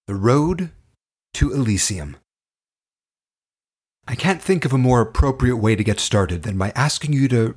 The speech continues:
raise your right hand. Just keep it open, palm open, as I send you a high five through the time-space continuum and just say, "Yes,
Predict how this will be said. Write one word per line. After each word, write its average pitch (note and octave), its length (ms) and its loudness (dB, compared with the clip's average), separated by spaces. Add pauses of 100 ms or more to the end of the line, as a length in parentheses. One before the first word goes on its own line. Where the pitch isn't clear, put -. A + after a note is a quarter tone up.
raise C#3 580 0
your C3 80 4
right A#2 320 2
hand. F2+ 460 -2 (1040)
Just - 200 -10
keep - 220 -4
it - 180 -2
open, G2+ 520 0
palm D3+ 360 0
open, E2+ 440 -4 (720)
as C3+ 220 -2
I A3 200 0
send G#3 400 -2
you E3 200 -2
a C#3+ 140 0
high F3 440 2
five B2 640 0
through A#2+ 180 -2
the A#2 100 0
time-space F3 960 0
continuum C3+ 880 0 (580)
and E3 220 -6
just A3 240 0
say, G3+ 140 2
"Yes, G#3 840 -2